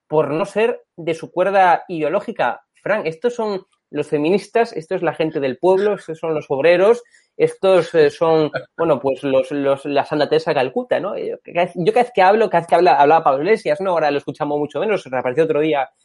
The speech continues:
lo comentaremos a continuación, pero cada vez que habla, ponen esa voz monacal, Fran, que parecen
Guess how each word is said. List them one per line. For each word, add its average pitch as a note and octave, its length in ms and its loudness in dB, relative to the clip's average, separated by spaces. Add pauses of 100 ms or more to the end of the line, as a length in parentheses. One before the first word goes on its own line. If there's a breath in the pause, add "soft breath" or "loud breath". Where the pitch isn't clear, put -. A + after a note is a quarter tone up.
(180)
lo C#3 100 2
comentaremos C3+ 460 0
a C#3 80 -2
continuación, D3+ 580 0 (640)
pero A#2 200 -4
cada D3 140 0
vez D#3 60 -14
que - 80 0
habla, G#3 320 4 (280)
ponen D3+ 240 0
esa F#3 180 -6
voz E3+ 220 -2
monacal, D#3 680 -2
Fran, G3 320 -6 (300)
que C#3+ 100 -4
parecen C#3+ 400 0